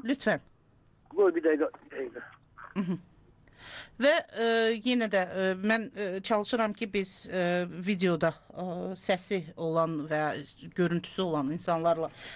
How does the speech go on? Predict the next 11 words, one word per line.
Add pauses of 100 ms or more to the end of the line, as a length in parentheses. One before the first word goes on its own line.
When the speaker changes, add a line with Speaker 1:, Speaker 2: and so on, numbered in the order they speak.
(100)
Speaker 1:
əlaqədə (100)
olaq
və
əgər,
e,
bu
həqiqətən
də, (360)
e, (1800)
hər
halda